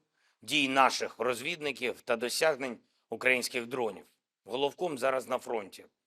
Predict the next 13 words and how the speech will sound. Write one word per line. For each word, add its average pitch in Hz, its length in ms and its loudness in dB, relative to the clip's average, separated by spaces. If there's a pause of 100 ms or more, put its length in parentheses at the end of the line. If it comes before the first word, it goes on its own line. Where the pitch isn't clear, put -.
(440)
І 120 180 -8
є 131 140 4
потрібна 120 480 -2
для 120 140 -2
України 127 440 0
динаміка 113 520 -4
дій. 98 360 -16 (760)
Також 139 320 0
сьогодні 139 400 0
я 127 120 2
отримав 131 460 0
попередні 131 500 0
результати 123 720 -2